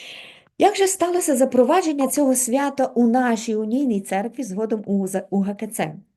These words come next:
Рішення Замойського синоду тисяча сімсот двадцятого року має дуже відчутний вплив на намагання слідувати духові Традиційського собору. Ож-, що ж, у нашій церкві вперше це свято, як зобов'язується,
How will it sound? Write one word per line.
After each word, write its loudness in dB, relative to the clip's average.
Рішення 0
Замойського 0
синоду -2
тисяча -6
сімсот -4
двадцятого -2
року -2
має 0
дуже -2
відчутний -4
вплив -2
на -2
намагання -4
слідувати -4
духові -2
Традиційського -6
собору. -2
Ож-, -2
що 0
ж, -6
у -2
нашій -2
церкві -2
вперше -2
це -2
свято, -2
як 0
зобов'язується, -2